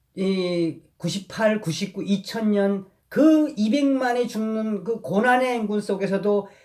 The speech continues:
지속적으로 북한이 핵무기의 경량화, 핵실험의 그 성공,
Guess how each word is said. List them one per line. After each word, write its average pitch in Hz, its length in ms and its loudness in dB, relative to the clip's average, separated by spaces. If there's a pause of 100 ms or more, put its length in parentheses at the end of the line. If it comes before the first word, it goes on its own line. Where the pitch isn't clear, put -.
(260)
지속적으로 294 920 4
북한이 247 760 -2 (280)
핵무기의 220 1000 4
경량화, 175 920 0 (280)
핵실험의 247 1040 2
그 196 300 -4
성공, 233 640 0